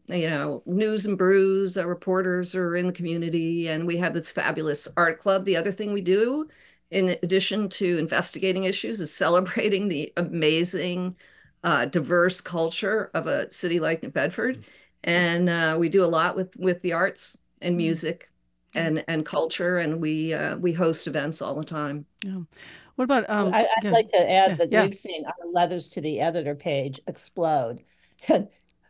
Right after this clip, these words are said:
Speaker 3: people have said to me, "It's the only place where people respond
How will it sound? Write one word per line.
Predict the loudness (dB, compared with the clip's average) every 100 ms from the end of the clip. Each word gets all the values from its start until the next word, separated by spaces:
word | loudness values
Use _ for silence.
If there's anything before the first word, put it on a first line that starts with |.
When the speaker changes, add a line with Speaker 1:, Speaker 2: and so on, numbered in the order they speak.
| -8
Speaker 3:
people | 2 2 4
have | 2
said | 4 2 2
to | -2
me, | -2
"It's | -2 0
the | 4
only | 4 2 0
place | 2 4 2 -2 -2
where | 2 2 0 _ -6
people | -2 0 0
respond | -4 -4 -2 2 2 2 0 -4 -6